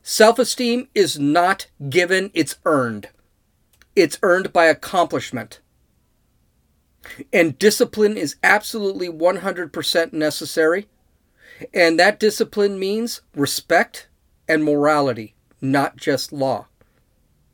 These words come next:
And that's all very, very important. That's the first two things.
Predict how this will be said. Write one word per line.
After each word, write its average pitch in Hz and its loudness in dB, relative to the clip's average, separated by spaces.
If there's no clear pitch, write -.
And 143 0
that's 135 -2
all 165 6
very, 147 2
very 131 0
important. 143 0
That's 165 4
the 147 -4
first - 6
two 170 -2
things. - -6